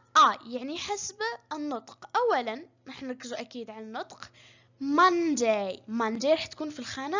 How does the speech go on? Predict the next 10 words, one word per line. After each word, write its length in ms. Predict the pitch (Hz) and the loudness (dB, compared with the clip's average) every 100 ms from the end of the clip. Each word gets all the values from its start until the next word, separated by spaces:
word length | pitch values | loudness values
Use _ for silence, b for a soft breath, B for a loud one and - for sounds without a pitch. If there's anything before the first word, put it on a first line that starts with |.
| 427 | -2
هذه 340 | 302 320 214 | -2 -4 -4
لأنه 280 | 208 - 226 | -8 -10 -8
النطق 260 | 226 240 - | -8 -8 -10
تاعها 340 | - - 381 - - 294 | -8 0 0 0 0 4
A. 260 | 214 175 - B B B B | 4 2 -14 B B B B
عندي 480 | 247 262 269 403 453 b b _ _ 294 | -2 -2 2 2 2 b b _ _ 8
I، 460 | 277 254 220 262 - _ | 10 10 8 2 -6 _
النطق 240 | 233 226 - | -16 -16 -14
تاعها 320 | 269 254 - | -14 -12 -12
أكيد 260 | 220 220 | -12 -16